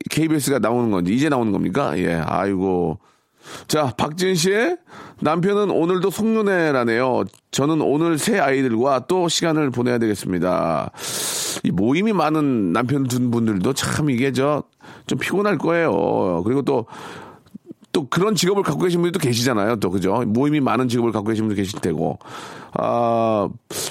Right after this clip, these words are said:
부인들은 어떻게 생각하실지 모르겠어요. 부부 동반으로 다니는 걸 좋아하시는지, 예, 아니면 뭐 각자 노는 걸 좋아하는지 모르겠지만, 아, 각자 놀아야 재밌긴 하죠. 각자 놀아야 재밌긴 합니다. 예, 부부 동반 가면은 괜히,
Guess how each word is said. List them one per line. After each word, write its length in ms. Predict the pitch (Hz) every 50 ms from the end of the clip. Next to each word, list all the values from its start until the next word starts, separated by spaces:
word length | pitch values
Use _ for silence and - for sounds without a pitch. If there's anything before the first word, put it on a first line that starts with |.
| -
부인들은 600 | - 143 175 196 196 196 190 196 190 196 208 208 180
어떻게 440 | 135 151 147 185 180 170 165 147 147
생각하실지 280 | 165 165 165 151 151
모르겠어요. 420 | 139 120 110 107 101 - 107 98 95
부부 200 | - 131 151 175
동반으로 480 | 185 190 190 185 180 170 175 165 160 135 - - -
다니는 280 | - - 135 147 151 147
걸 80 | 147
좋아하시는지, 920 | 123 120 127 135 143 143 143 143 139 123 107 90 87 80 78 90 110 131 - - -
예, 260 | 90 85 85 78 69
아니면 340 | 62 82 98 104 107 117 110
뭐 200 | 101 98 90 85 - - - - - -
각자 280 | - 110 101 - 135
노는 220 | 120 110 110 113 113
걸 100 | 113 101
좋아하는지 380 | - 107 101 101 101 98 107 104
모르겠지만, 680 | 98 101 98 95 87 - - 127 151 160 135 101 85 - - - - - - - - - - - - - -
아, 560 | - - 110 110 110 107 107 104 101 98 90 90 -
각자 280 | - 107 110 - 160
놀아야 240 | 147 139 120 120 120
재밌긴 340 | 107 - 113 117 98 113 113
하죠. 260 | 131 135 123 95 90
각자 280 | - - - - - 117
놀아야 320 | 107 90 87 85 90 90
재밌긴 260 | - 95 92 85 101
합니다. 380 | 101 107 113 107 80 80 67 50 -
예, 180 | 82 80 80 78
부부 180 | - 104 113
동반 240 | 123 127 120 117 113
가면은 280 | 110 95 92 101 110 101
괜히, 340 | 95 98 101 107 107 92